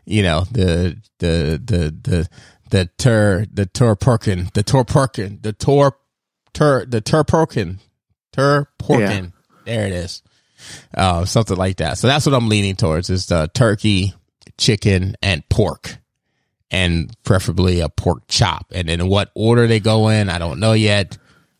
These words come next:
Speaker 1: Um, the ch-
Speaker 2: I, I, I honestly wonder if you could do the turkey and the chicken and then wrap it all in a prosciutto, like, and put le-,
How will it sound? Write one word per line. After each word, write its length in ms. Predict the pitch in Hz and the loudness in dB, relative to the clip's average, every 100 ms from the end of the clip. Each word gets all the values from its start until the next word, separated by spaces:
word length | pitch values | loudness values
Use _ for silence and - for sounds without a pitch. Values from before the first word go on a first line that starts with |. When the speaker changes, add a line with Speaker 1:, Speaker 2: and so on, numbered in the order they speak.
| - | -6
Speaker 1:
Um, 340 | 82 87 82 78 | -2 -2 -4 -4
the 120 | 104 | -4
ch- 160 | 101 - | -4 -6
Speaker 2:
I, 140 | - 120 - | -6 -6 -2
I, 180 | 151 - | -2 0
I 160 | 151 | 0
honestly 280 | 165 165 - | 2 0 2
wonder 220 | 135 135 | 2 4
if 80 | 127 | 2
you 60 | 127 | 2
could 140 | 117 | 0
do 180 | 113 135 | 2 2
the 100 | 117 | 2
turkey 480 | 110 - 147 127 123 | -2 0 0 2 2
and 80 | 117 | 2
the 40 | 107 | 0
chicken 460 | - 139 120 110 | 0 0 2 0
and 140 | 120 117 | 2 0
then 240 | 113 113 | 0 0
wrap 260 | 117 117 113 | 0 0 0
it 80 | 113 | 0
all 220 | 113 110 | 2 2
in 80 | 110 | 0
a 80 | |
prosciutto, 580 | 107 104 - 123 110 107 | -2 -2 0 2 2 2
like, 240 | 107 104 107 | 2 0 -2
and 120 | 107 | 0
put 180 | 117 - | 0 2
le-, 200 | 117 | 0